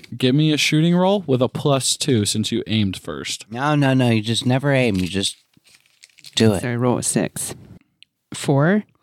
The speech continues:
Speaker 1: That hits. You successfully hit them.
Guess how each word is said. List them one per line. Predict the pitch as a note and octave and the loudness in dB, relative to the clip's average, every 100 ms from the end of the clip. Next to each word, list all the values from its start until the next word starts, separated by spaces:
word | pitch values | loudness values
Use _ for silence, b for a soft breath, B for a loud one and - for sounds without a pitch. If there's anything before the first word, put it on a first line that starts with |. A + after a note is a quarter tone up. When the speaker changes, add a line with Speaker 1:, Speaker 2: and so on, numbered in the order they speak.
| _ _ | _ _
Speaker 1:
That | A2 A2 | -2 2
hits. | G3 C4+ C4+ - - _ _ _ _ - _ _ _ _ _ _ _ _ | 4 4 4 -2 -2 _ _ _ _ -20 _ _ _ _ _ _ _ _
You | - F#2+ G2+ D#3 B3 | -6 -2 0 2 2
successfully | - E3 - E3+ D3+ D#3+ D#3+ C#3+ | 0 -2 -2 -2 -2 -4 -2 0
hit | C#3+ D#3 | -2 -2
them. | F#3 F#3+ G3 | -4 -4 -6